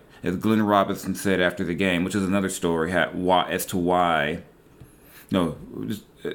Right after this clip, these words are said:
that Glenn Robinson was speaking for the team Friday night. You know, that's another issue I'll get to later. I'm talking about the core of the team, but as he said, if you need Luke Walton, if you need Rico Hines, or you need someone to come there and get you hype, you're in the wrong business.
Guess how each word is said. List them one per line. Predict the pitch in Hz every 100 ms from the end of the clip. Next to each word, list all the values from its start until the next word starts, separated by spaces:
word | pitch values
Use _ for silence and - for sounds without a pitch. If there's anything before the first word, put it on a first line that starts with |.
| 104
that | - - - 113 98 92 104
Glenn | 110 120 104
Robinson | 101 95 98 92
was | -
speaking | 104 95
for | 95
the | 90
team | 98 95 85
Friday | 90 85 85
night. | 80 78 80
You | 98
know, | 87
that's | 95 92 98
another | 95 107 104 92
issue | - 98 95 92
I'll | 85
get | 87 90 -
to | 98 87
later. | 95 90
I'm | 80
talking | - 90 82
about | 82
the | -
core | 104 92
of | 80
the | -
team, | 98 87
but | 85 78 - - - -
as | 101 104
he | 120
said, | 131 - 170 101 82 - - - - - - - - - - - - 101
if | 101
you | 101 127
need | 143 135 120
Luke | 110 123 131
Walton, | 139 135 135 143 143
if | 127
you | 107
need | 117 123 87
Rico | 95 123 127 117
Hines, | 120 117 113 113 107
or | 95
you | 101
need | 117 120
someone | - 120 113
to | 98
come | - 120
there | 110
and | 104 90
get | 110 117
you | 113
hype, | 117 110
you're | 117
in | 135
the | 104
wrong | 101 98
business. | 90 85 71 -